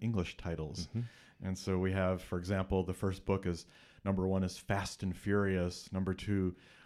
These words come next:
Speaker 1: Recitatif, and then number three is Mirrors. So they go back and forth. Is there a huge break between these books, or do you know that they're books?
Speaker 2: No.
Speaker 1: No, no, you don't, unless you're looking at the score and you can see.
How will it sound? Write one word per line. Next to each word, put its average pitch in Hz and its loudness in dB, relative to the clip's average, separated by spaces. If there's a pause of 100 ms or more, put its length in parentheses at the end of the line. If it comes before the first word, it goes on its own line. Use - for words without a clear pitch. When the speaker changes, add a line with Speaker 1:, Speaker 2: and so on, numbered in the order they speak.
(140)
Speaker 1:
Recitatif, 104 0 (380)
and 92 -2
then 92 0
number 92 0
three 98 -2
is 87 -2
Mirrors. 92 2 (140)
So 85 -4
they 90 -2
go 95 0
back 92 2
and 92 -4
forth. 95 2 (320)
Is 107 -4
there 98 4
a 85 -2
huge 110 0
break 123 4
between 127 0
these 123 2
books, 123 2
or 92 2
do 85 -4
you 87 -2
know 110 2
that 131 -2
they're 113 0
books? 117 0 (120)
Speaker 2:
No. 117 0
Speaker 1:
No, 95 0 (280)
no, 107 4
you 101 2
don't, 90 0
unless 98 -2
you're 95 4
looking 95 2
at 82 -6
the 80 -10
score 82 -6
and 87 -6
you 85 -6
can 87 -8
see. 92 -2